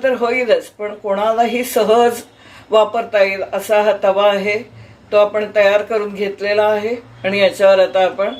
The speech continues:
घावण, डोसे यासारखे प्रकार कुरकुरीत करू शकतो.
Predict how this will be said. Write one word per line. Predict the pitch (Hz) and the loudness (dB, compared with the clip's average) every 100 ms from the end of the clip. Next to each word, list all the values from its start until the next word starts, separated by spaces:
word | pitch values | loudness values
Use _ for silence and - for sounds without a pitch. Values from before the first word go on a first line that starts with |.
| - - - | -18 -20 -10
घावण, | 240 226 208 196 190 | -2 0 0 -4 -4
डोसे | 214 214 208 190 175 170 - | 0 0 -2 -6 -6 -10 -4
यासारखे | 190 196 202 185 208 | 0 0 0 0 -2
प्रकार | 185 180 190 196 | -2 -2 0 -2
कुरकुरीत | - 220 196 214 208 208 | -2 -6 0 2 2 0
करू | 202 196 | -2 0
शकतो. | 196 - - 220 - | -2 -4 -2 -4 -4